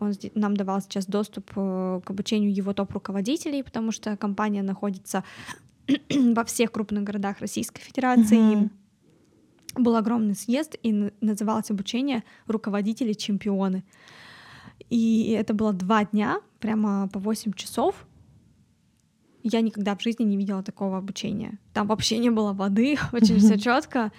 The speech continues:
Speaker 1: и прямо вот то, что для предпринимателей нужно. Вот
Speaker 2: Мгм.
Speaker 1: есть. То есть в моей жизни есть и сообщество, где я вдохновляюсь,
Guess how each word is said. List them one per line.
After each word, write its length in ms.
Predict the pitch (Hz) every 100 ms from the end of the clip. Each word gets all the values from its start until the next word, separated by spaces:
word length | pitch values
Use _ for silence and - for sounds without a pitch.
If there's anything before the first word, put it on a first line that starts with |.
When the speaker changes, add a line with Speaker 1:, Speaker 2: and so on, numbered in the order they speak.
| -
Speaker 1:
и 60 | -
прямо 340 | 208 226 233
вот 160 | 214 208 -
то, 100 | 220
что 360 | - 226 202 202
для 140 | 196
предпринимателей 720 | 202 196 196 196 196 202 202
нужно. 380 | 190 185 - 185 -
Вот 180 | 185
Speaker 2:
Мгм. 520 | 214 190 196 185 180 196
Speaker 1:
есть. 240 | 190 - - -
То 60 |
есть 100 | 226
в 40 | 220
моей 340 | 208 226 285
жизни 280 | 226 214 220
есть 340 | 196 190 - -
и 40 |
сообщество, 680 | - 208 294 - 466 - 359
где 160 | 294
я 80 | 277
вдохновляюсь, 720 | 262 269 - 254 240 226 226